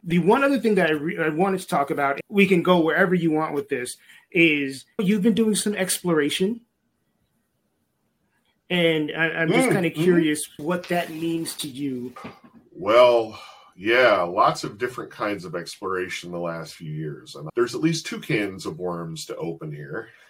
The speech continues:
Speaker 1: Mm.
Speaker 2: Part of that has been getting more able to get in touch with some of my feelings. Thanks to the, the first that I started, I, I've been a kinkster for a long time, and I've been a dominant. In fact,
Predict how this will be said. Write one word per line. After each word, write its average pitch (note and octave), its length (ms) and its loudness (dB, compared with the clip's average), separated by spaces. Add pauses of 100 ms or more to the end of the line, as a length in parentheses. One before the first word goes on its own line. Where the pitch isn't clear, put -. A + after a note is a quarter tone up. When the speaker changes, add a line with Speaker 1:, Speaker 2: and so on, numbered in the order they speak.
Speaker 1:
Mm. F2+ 120 0
Speaker 2:
Part D3+ 400 2
of B2+ 100 -6
that A2 260 0
has C3 540 -4
been F#2+ 640 -8 (1080)
getting G#2 340 0
more F#2 640 -4
able F#2+ 320 -2
to F2 80 -20
get F#2+ 160 -4
in F2+ 100 -8
touch G2 320 -4
with F2 140 -8
some F2+ 160 -10
of E2+ 80 -8
my D#2+ 160 -10
feelings. D#2+ 500 -16 (140)
Thanks E3+ 280 -10
to - 80 -8
the, - 180 -12
the A2+ 120 -2
first C3 760 2
that F#2+ 120 -2
I F2+ 120 -2
started, F#2 340 -4
I, G2+ 240 0 (160)
I've F#2+ 180 -4
been A2+ 140 -2
a A#2 60 -6
kinkster F2+ 520 -4
for F2 140 -8
a D#2+ 60 -6
long E2 320 -8
time, F2 500 -8 (240)
and F2 300 -6
I've F2+ 200 -4
been F#2+ 200 -6
a F2+ 60 -6
dominant. F2+ 640 -2
In E2+ 100 -14
fact, F2+ 400 -2